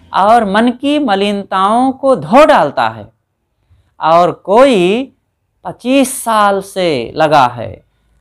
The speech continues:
साठ साल, सत्तर साल हो गए और वो गिनाता रहता है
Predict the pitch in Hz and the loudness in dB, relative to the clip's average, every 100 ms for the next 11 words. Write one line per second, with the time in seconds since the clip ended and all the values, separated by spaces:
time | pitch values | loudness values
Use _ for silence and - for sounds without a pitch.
0 | _ - 214 233 254 254 - 233 226 214 | _ -6 2 4 2 -2 -2 2 4 4
1 | 196 151 98 - - - - 311 294 285 | 2 -2 -8 -6 -6 -4 2 2 2 2
2 | 254 240 226 220 220 202 202 190 135 - | 4 4 4 2 2 4 4 4 0 -8
3 | _ _ _ - 208 247 269 220 240 247 | _ _ _ 0 2 4 2 2 2 2
4 | 240 330 349 320 269 175 151 123 107 | 4 4 4 2 2 0 0 -6 -14